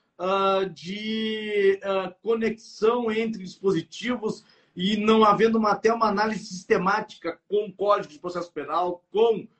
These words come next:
o Código Penal, criando problemas seríssimos. Eu já posso citar um, por exemplo, no crime que foi inserido agora no final de dois mil e dezenove, vinte e seis de dezembro de dois mil e dezenove,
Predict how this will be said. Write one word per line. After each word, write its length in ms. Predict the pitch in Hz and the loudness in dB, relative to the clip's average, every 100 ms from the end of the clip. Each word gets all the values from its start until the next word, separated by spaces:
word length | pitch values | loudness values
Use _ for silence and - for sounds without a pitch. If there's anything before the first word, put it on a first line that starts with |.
| _ | _
o 160 | 175 180 | -6 -4
Código 340 | 190 196 - | -2 -2 -2
Penal, 480 | - 175 180 214 208 | -2 0 2 0 -2
criando 840 | - 208 190 208 254 254 165 143 - _ _ _ _ | -8 -6 -2 2 2 0 -6 -8 -10 _ _ _ _
problemas 560 | 202 202 180 220 226 226 | 0 2 4 2 2 -2
seríssimos. 640 | 202 170 220 240 165 156 | 0 0 -2 -8 -8 -8
Eu 60 | 143 | -6
já 100 | 160 | -6
posso 340 | - 196 190 | -2 -2 -2
citar 340 | - 180 196 175 | -8 -6 -2 0
um, 220 | 196 226 | -2 -4
por 180 | 208 175 | -2 0
exemplo, 480 | 160 160 220 220 202 | 0 -2 -4 -4 -6
no 140 | 185 | -6
crime 480 | - 208 233 185 - _ _ _ | -4 -4 0 0 -2 _ _ _
que 240 | - 202 196 | -6 -2 -2
foi 640 | - 180 220 214 190 175 | -2 4 4 6 2 0
inserido 600 | 180 - 175 165 220 185 | -4 2 2 2 -2 0
agora 280 | 147 175 190 | 2 4 2
no 80 | 185 | 0
final 360 | - 175 180 | -4 0 0
de 100 | 190 | 0
dois 180 | 160 165 | -2 -2
mil 120 | 160 | -2
e 60 | 175 | -8
dezenove, 500 | 135 151 151 185 220 | -6 -4 0 0 0
vinte 100 | 226 | -4
e 40 | |
seis 240 | - 208 208 | 0 2 2
de 40 | |
dezembro 360 | 180 156 180 196 | 0 -2 -2 -2
de 0 | |
dois 80 | 165 | -6
mil 60 | |
e 80 | 165 | -6
dezenove, 460 | 160 147 180 190 | -6 -2 0 0